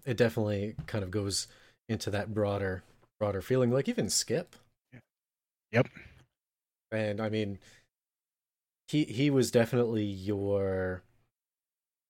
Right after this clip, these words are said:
Speaker 1: wise elder trope
Speaker 2: Mm-hmm.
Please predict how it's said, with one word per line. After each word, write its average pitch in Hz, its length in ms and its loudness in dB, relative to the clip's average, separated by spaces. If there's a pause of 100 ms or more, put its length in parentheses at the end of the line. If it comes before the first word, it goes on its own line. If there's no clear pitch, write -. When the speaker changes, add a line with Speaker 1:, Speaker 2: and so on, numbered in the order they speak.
(520)
Speaker 1:
wise 110 920 0 (100)
elder 110 420 -2
trope 123 420 -2 (840)
Speaker 2:
Mm-hmm. 120 260 0